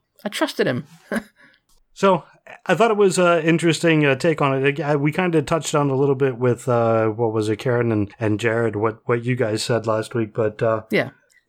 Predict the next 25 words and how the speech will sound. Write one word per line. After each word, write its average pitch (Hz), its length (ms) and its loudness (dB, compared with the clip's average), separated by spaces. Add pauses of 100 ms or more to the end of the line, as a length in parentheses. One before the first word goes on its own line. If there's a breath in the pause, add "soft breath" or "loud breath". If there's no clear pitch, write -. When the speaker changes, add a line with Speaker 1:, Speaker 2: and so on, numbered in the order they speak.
(240)
Speaker 1:
Re-, 185 260 -2
results 180 400 -2
of 165 80 -2
his 151 140 -2
actions, 135 560 -6
not 156 160 -2
his 123 120 -4
actions. 117 380 -8
Speaker 2:
Yeah. 113 360 -2 (680 soft breath)
But 139 260 0
as 135 160 0
far 190 300 0
as, 151 420 2 (320 loud breath)
I'm 135 160 0
still 190 260 4
looking 170 340 0
for 143 280 0
the 120 100 0
one 131 220 0
thing 135 160 -2
that 127 140 0
I 123 80 2
would 123 160 2
agree 127 400 2
that 113 240 -2